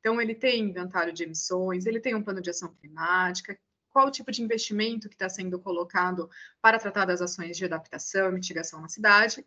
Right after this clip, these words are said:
e no fim ele tem um ranking, uma avaliação. Então, desde dois mil e treze, Campinas já reporta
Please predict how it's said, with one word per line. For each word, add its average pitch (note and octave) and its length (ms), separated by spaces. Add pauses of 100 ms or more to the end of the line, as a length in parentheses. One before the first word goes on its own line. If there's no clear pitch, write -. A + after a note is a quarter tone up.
e C#4 60
no C#4 120
fim C4+ 200
ele B3 140
tem B3 160
um C4 120
ranking, A#3 420
uma A#3+ 160
avaliação. B3 580 (460)
Então, B3+ 200
desde C#4 300
dois C#4 200
mil A#3+ 140
e A3+ 60
treze, G3+ 480
Campinas G3 520
já G3 260
reporta F#3+ 760